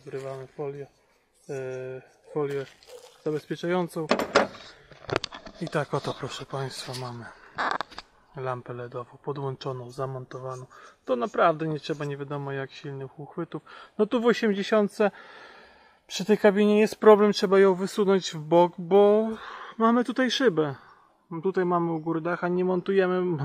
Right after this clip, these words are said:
<laughs> kiedyś widziałem kogoś wyżej dachu, bo są miejsca, gdzie ciągnik wchodzi na styk, ciągnik przejdzie, ledy zostaną, także no ja takie miejsce widzę, no tutaj jeszcze u dołu, no, ale, no nie,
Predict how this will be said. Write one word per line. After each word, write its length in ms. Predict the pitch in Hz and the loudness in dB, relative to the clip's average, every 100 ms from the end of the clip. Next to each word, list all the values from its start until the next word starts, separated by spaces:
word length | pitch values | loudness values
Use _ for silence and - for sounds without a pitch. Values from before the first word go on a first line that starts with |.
| 127 | -2
<laughs> 380 | 196 - - - | -4 -4 -16 -12
kiedyś 280 | - 202 165 | -2 0 0
widziałem 440 | 170 185 180 165 | 0 4 4 4
kogoś 240 | 160 170 156 | 0 0 0
wyżej 380 | 160 170 170 | -2 -2 -2
dachu, 360 | 170 170 160 175 | 4 4 4 0
bo 180 | 165 175 - - - _ | 0 -2 -6 -18 -20 _
są 200 | - 190 | 4 6
miejsca, 380 | 196 196 - | 8 6 4
gdzie 180 | 175 175 | 2 0
ciągnik 400 | - 196 185 185 | 2 4 4 0
wchodzi 320 | - 185 175 | 2 0 2
na 120 | 175 160 | 0 -2
styk, 340 | - 165 165 - _ - - _ _ | 0 2 2 -4 _ -20 -20 _ _
ciągnik 360 | - 170 165 151 | 0 0 0 0
przejdzie, 380 | 160 151 156 | 0 2 2
ledy 260 | 151 151 156 | 2 2 -2
zostaną, 580 | 160 170 - 175 147 143 | -8 -4 2 4 2 -2
także 360 | 147 139 143 | -4 -4 -4
no 320 | 151 156 160 165 | -2 -2 -2 2
ja 180 | 180 | 4
takie 340 | 180 190 - 170 | 6 4 4 4
miejsce 380 | 170 160 - 160 | 4 0 -2 -4
widzę, 260 | 160 160 | -2 0
no 120 | 165 | 0
tutaj 400 | 175 233 214 202 | 0 -2 2 4
jeszcze 320 | 190 175 - 185 | 4 0 -2 -2
u 120 | 180 | -2
dołu, 360 | 180 196 180 | 4 4 6
no, 120 | 175 175 | 2 0
ale, 180 | 180 175 - - - _ 214 | 0 -4 -10 -16 -18 _ 0
no 120 | 226 | 4
nie, 300 | 214 151 | 6 4